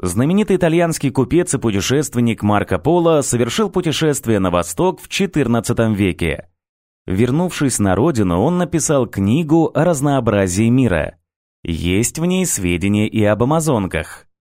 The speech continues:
По словам Марко Поло, воительницы жили обособленно, но раз в год,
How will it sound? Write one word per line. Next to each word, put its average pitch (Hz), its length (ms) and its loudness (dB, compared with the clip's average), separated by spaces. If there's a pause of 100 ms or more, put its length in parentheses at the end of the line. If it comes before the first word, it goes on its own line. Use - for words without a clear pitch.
(480)
По 92 100 0
словам 98 440 2
Марко 131 360 2
Поло, 135 420 2
воительницы 156 840 0
жили 104 640 2
обособленно, 95 1000 0 (300)
но 113 360 2
раз 101 240 0
в 90 120 -6
год, 101 440 0